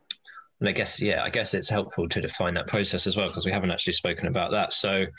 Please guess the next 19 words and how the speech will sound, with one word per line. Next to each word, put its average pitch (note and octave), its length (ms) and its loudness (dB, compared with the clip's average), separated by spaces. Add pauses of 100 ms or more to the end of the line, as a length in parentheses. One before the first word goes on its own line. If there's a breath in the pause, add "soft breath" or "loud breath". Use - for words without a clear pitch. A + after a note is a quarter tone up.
(220 loud breath)
Sandford B2+ 280 0
has A#2 160 2
a G#2 60 0
three-stage A2 600 2
process A2+ 420 0
for - 140 -12
people G#2+ 380 2
to - 180 -4
come A2 200 0
in. A#2 180 4
So G#2+ 200 2
it's, - 440 2 (600 loud breath)
you A#2 120 4
write G#2+ 160 4
a G2+ 40 0
written G#2+ 260 2
application, A#2 640 2
which F#2+ 180 2
is, F2+ 260 -2